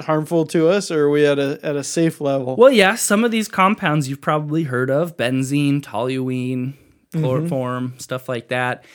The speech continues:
Speaker 2: And I can't remember, I, uh,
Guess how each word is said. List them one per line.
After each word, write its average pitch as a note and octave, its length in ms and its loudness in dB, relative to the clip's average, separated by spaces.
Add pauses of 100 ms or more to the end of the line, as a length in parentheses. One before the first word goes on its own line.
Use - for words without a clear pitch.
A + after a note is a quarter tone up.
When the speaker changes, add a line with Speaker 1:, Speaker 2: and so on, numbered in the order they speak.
(260)
Speaker 2:
And G3+ 420 2 (140)
I A#3 240 4
can't G3 440 -6
remember, C#3+ 680 -2 (140)
I, E3+ 400 2
uh, D#3 260 -8